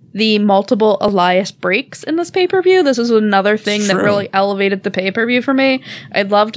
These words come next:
Speaker 1: the running commentary. He is, like I say, the, the troubadour of W W E,
Speaker 2: <laughs>
Speaker 1: and they need to do that more with him. Like, sometimes they'll just have him backstage singing about what just happened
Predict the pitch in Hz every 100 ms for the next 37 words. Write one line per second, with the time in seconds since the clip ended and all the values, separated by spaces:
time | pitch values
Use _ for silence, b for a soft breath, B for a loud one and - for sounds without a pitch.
0 | 196 208 196 196 190 233 277 - 262 247
1 | 240 247 240 247 233 240 208 208 233 302
2 | 285 285 339 - 262 277 B B B -
3 | 190 190 - _ _ _ _ 190 196 -
4 | - 269 302 294 285 285 285 208 202 196
5 | 190 185 196 - 208 254 359 370 - 127
6 | 226 220 214 226 226 226 208 190 202 240
7 | 294 294 320 311 226 196 254 269 294 247
8 | 214 202 196 247 285 196 180 - 226 190
9 | - 262 294 233 190 - 190 214 - 214
10 | 277 196 190